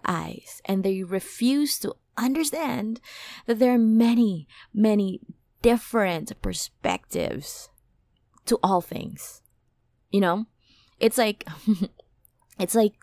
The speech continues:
in, in, you hear how, how much I'm struggling here <laughs> to explain this? Okay. It's maybe someone who likes to correct you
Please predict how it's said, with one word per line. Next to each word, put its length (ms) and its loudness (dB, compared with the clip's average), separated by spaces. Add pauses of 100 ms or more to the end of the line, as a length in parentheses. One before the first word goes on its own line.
(220)
in, 200 -2
in, 640 -4 (960)
you 160 -2
hear 260 -2
how, 200 -2
how 120 -2
much 200 -4
I'm 120 -4
struggling 420 -6
here 240 -4 (480)
<laughs> 480 -6
to 80 2
explain 400 -2
this? 220 0
Okay. 300 -8 (160)
It's 160 -4
maybe 320 0
someone 840 -4 (380)
who 140 6
likes 380 2
to 80 -6
correct 680 -2
you 360 -8